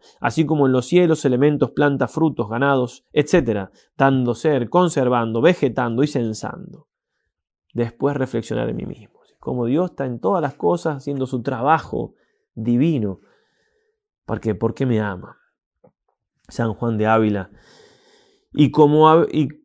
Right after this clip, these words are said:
como habéis entendido por lo que en vos pasa, cómo Dios es el que os ha dado el ser y el obrar,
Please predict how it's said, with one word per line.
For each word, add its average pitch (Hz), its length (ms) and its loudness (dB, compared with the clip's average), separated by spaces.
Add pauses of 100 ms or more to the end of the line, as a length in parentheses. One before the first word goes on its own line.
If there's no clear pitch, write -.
como 151 240 4
habéis 190 280 6
entendido 165 760 4 (260)
por 120 200 2
lo 113 260 2
que 117 280 -2
en 117 120 0
vos 165 220 4
pasa, 127 640 0
cómo 175 500 6
Dios 156 440 2
es 151 160 -2
el 123 180 0
que 120 100 -4
os 120 180 -2
ha 143 100 2
dado 156 260 4
el 113 140 0
ser 151 360 2
y 110 160 0
el 151 120 4
obrar, 110 560 -4